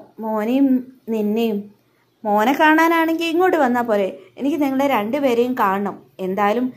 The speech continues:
ശബരി വിളിച്ച സ്ഥിതിക്ക് ചടങ്ങിന് എന്തായാലും വ-, വരണമല്ലോ."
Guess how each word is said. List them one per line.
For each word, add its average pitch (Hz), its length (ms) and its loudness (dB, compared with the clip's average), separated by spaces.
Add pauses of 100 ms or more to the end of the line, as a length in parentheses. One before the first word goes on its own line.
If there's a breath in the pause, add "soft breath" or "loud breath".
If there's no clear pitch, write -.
(180 loud breath)
ശബരി 240 360 0
വിളിച്ച 254 300 -4
സ്ഥിതിക്ക് 262 580 -8 (280 soft breath)
ചടങ്ങിന് 247 420 0
എന്തായാലും 269 400 2
വ-, 254 240 0
വരണമല്ലോ." 233 720 0